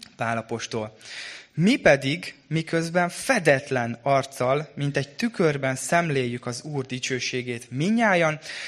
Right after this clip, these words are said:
ugyanarra a képre formálódunk át, az Úr lelke által dicsőségről, ö, dicsőségben. Ez a legszebb az egészben, igazából, hogy, ö, szemléljük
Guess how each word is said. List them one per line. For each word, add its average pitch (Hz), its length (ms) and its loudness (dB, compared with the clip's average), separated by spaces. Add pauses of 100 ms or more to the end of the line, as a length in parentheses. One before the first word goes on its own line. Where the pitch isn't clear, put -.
(260)
ugyanarra 156 720 4
a 123 100 -6
képre 131 680 -2
formálódunk 123 1040 -2
át, 156 500 0 (340)
az 123 240 -8
Úr 175 280 -2
lelke 135 480 0
által 127 460 -2
dicsőségről, 117 920 -6 (400)
ö, 117 160 -8 (100)
dicsőségben. 110 1000 -6 (1200)
Ez 240 200 2
a 180 60 6
legszebb 143 460 2
az 120 140 -8
egészben, 123 680 -2 (340)
igazából, 135 800 -4 (600)
hogy, 143 460 -2
ö, 147 260 4 (580)
szemléljük 143 880 -2